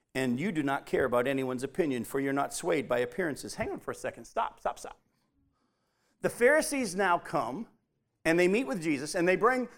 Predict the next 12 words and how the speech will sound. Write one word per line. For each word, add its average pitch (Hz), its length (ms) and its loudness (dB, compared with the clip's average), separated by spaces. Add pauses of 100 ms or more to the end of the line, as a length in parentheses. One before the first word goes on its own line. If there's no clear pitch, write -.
(100)
some 220 180 2
people 202 240 2
that 180 200 6
were 160 200 6
Herodians. 151 500 4
In 160 80 0
other 165 160 2
words, 143 220 0
they 165 140 4
were 160 180 2 (280)
interested 151 440 0
in 127 240 0